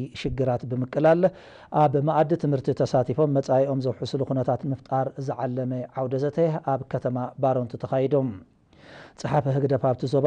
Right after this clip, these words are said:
ኣቶ ረዘና ኣዶናይ ኣብ ዘስምዐ ቃል ማሕበረ ቁጠባዊ ርጉእነት ብምፍጣር ቆልዑ ግዚኦም ኣብ ትምህርትን ካልእ ንህይወቶም ኣብ ዝጠቅም መደባትን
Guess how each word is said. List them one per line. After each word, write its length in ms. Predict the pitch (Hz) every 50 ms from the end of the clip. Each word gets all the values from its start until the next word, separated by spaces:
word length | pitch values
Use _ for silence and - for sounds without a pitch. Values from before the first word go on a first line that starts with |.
| 147 131
ኣቶ 200 | 127 131 123 147 131
ረዘና 300 | 131 131 120 131 127 131 123
ኣዶናይ 380 | 123 127 127 131 131 143 147 143
ኣብ 120 | 131 120 120
ዘስምዐ 300 | 123 117 - 135 120 131
ቃል 240 | 127 - 147 160 175 190 202 - - - - - - - -
ማሕበረ 280 | 139 117 147 160 165 196
ቁጠባዊ 400 | 175 170 165 - 160 151 143 139 139
ርጉእነት 460 | 139 135 131 151 139 139 139 135 123 -
ብምፍጣር 580 | 135 131 135 139 135 131 - - 147 147 151 160 170 170
ቆልዑ 380 | 170 - 131 131 117 120 131 147 151 143
ግዚኦም 360 | 139 135 123 143 143 131 131
ኣብ 120 | 127 123 -
ትምህርትን 440 | - 135 135 127 - - 165 160 147
ካልእ 320 | - 131 131 135 147 147 139
ንህይወቶም 540 | 139 135 139 131 135 123 123 - 139 135
ኣብ 100 | 131 120
ዝጠቅም 420 | 117 - - 139 139 - - 139 131
መደባትን 520 | 131 127 131 135 131 127 - 151 135 131